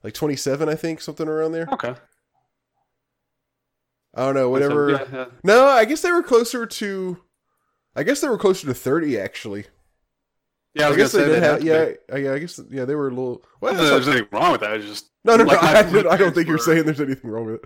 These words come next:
Speaker 1: Uh, you hear that they're gonna have the Vanilla wow at BlizzCon?
Speaker 2: Yeah, isn't that cool?
Speaker 1: When is BlizzCon?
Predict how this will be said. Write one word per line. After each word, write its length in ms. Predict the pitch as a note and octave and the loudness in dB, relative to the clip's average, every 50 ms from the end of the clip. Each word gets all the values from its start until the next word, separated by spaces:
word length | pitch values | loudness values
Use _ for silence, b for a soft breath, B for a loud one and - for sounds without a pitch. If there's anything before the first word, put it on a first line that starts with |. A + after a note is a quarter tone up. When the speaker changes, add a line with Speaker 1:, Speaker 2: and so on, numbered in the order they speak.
| b b b b b b b b b b - | b b b b b b b b b b -2
Speaker 1:
Uh, 160 | E3 F#3 F3+ | 2 2 4
you 60 | F3 | 4
hear 220 | G3 G#3+ G#3 G3 F#3+ | 6 6 6 6 6
that 160 | F#3+ F#3 F3+ | 4 4 2
they're 80 | F3+ E3+ | 2 0
gonna 160 | F3+ F3 F#3+ | 0 0 2
have 260 | F#3+ F3 F3 E3+ D#3+ | 2 2 2 2 0
the 120 | D#3+ D#3+ | -2 -2
Vanilla 360 | D3 C#3+ D3+ D#3 D#3+ D#3+ D#3 D3 | -2 -2 0 2 4 4 4 4
wow 320 | C#3 C3+ C#3 D3 D3+ D3+ | 4 4 4 4 4 4
at 160 | C#3+ B2+ G2+ | 2 0 -2
BlizzCon? 500 | A2+ C3 C3 C3+ - - F3 E3 E3 E3 - _ _ - - | -4 -4 -4 -4 -4 -2 -2 -2 -2 -2 -6 _ _ -10 -8
Speaker 2:
Yeah, 260 | G#3+ B3+ C#4+ D#4 D4 | -4 -2 0 0 0
isn't 160 | A#3 - C4 | 0 -2 -2
that 120 | C4+ B3 | -4 -4
cool? 360 | - - E3 G#3 B3 A3+ - _ _ - | -2 -2 -2 0 -2 -4 -8 _ _ -4
Speaker 1:
When 180 | E3 B3+ D4 | -2 0 4
is 180 | A3+ G#3+ G#3+ E3+ | 4 2 2 0
BlizzCon? 560 | C3 C3+ B2+ A2+ - - C3 G#2+ G#2 A2 A2 | -6 -6 -6 -6 -6 -6 -8 -8 -8 -8 -12